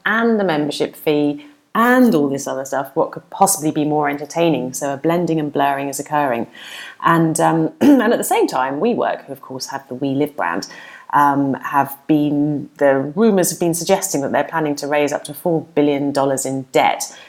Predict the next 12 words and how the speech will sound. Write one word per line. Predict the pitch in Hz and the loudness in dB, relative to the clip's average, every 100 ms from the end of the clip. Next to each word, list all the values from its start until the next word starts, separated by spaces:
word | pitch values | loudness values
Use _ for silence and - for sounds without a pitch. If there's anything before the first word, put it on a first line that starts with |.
| - | -8
ahead | - 139 | -4 -2
of | 139 | 0
their | 135 135 | 2 0
planned | - 147 139 | 0 -2 2
I | 139 | 2
P | 143 151 | 2 0
O. | 147 135 139 - - | 2 0 -2 -8 -4
And, | - 160 - - - | 2 2 4 0 2
<laughs> | |
and | 214 - 214 202 226 180 | 0 4 2 4 4 2
this | - - 208 - | 2 2 0 2
apparently | 190 190 208 180 135 135 143 | -4 2 4 4 0 -2 -4